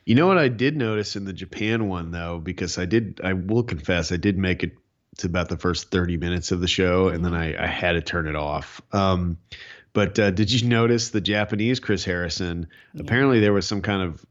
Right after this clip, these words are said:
Speaker 1: rose ceremony or selection on a tarmac with a
Speaker 2: Yeah.
Speaker 1: private jet,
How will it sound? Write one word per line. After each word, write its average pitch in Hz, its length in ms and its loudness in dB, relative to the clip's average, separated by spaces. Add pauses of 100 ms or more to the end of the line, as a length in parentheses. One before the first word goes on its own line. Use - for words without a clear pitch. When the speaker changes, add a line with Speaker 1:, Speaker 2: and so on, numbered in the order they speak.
(120)
Speaker 1:
rose 104 400 2
ceremony 101 760 2
or 85 460 -4 (280)
selection 98 720 0
on 87 200 -4
a 85 40 -6
tarmac 107 680 0
with 98 120 2
a 87 60 -2
Speaker 2:
Yeah. - 80 -12
Speaker 1:
private 95 340 0
jet, 98 380 -2